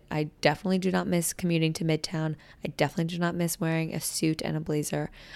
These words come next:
I do not miss sitting at a desk all day, and I do not miss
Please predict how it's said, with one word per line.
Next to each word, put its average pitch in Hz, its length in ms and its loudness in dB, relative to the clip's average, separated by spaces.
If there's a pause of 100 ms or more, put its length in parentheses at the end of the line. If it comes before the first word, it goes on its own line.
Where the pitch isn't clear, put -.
(120)
I 151 40 -6
do 156 100 0
not 151 260 -2
miss 165 160 2
sitting 170 280 -2
at 170 80 0
a 170 60 -2
desk 156 380 -2
all 147 160 0
day, 143 280 0
and 143 100 -2
I 143 80 -2
do 147 140 -2
not 147 260 -4
miss 147 520 -4